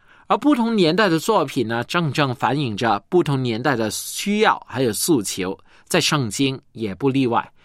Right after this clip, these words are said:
那所以呢，你不要说，“哎呀，就是开始米利暗年代的音乐最好，圣殿的音乐最好，那今天没圣殿，呃，就没有那种音乐就不好了，我们要恢复。”其实音乐是会随着时代转变的，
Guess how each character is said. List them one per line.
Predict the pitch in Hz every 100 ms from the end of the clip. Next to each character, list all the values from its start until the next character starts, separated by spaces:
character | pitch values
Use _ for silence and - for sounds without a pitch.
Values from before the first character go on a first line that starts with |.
| - - -
那 | 226
所 | 208 214
以 | 220
呢， | 190 170
你 | 160 135 117
不 | 127
要 | 196 165
说 | 185 180 165 -
，“哎 | 196
呀， | 202 180
就 | 170 208
是 | 190 196 175
开 | - 220 220
始 | 196 - 147 135
米 | 139 165
利 | 247
暗 | 262 226
年 | 175 165
代 | 196 202
的 | 170
音 | 196 220
乐 | 220
最 | 190 208
好， | 160 147 117 - - -
圣 | - 294 226
殿 | 214 214
的 | 185
音 | 202 214
乐 | 220
最 | 196 208 170
好， | 156
那 | 131 196
今 | 214 214
天 | 220
没 | 185 185
圣 | - 233 196
殿， | 208 175 - - -
呃， | 147 147 151
就 | 214 190 180 175 170 160 147 -
没 | 147 202
有 | 196
那 | 175 214
种 | 180
音 | 156 196
乐 | 214 214
就 | 190 202
不 | 165
好 | 170 160
了， | 131 151
我 | 135
们 | 135
要 | 175
恢 | 175 - 151 160
复。” | - 107 101 - - -
其 | - - 196
实 | -
音 | 156 165 214 220 220
乐 | 214 139 -
是 | - -
会 | 139 135
随 | - - 117 127
着 | 139
时 | 110 - 123
代 | 123 131
转 | - 92 85
变 | 117 104
的， | 92